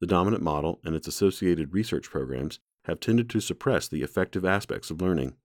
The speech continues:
Consequently, they have drawn on only a divided part of children's capacities.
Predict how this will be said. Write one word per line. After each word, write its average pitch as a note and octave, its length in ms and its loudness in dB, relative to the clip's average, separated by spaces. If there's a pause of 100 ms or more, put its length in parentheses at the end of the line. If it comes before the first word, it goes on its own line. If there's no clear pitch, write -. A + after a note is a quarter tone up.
(120)
Consequently, D2 640 0 (200)
they F#2 120 4
have F#2+ 120 2
drawn F2 320 4
on F2 300 0
only A#2+ 400 6 (160)
a F2 80 2
divided F#2 480 4
part D2+ 240 0
of F2 100 -8
children's D2 380 -4
capacities. D#2 640 -6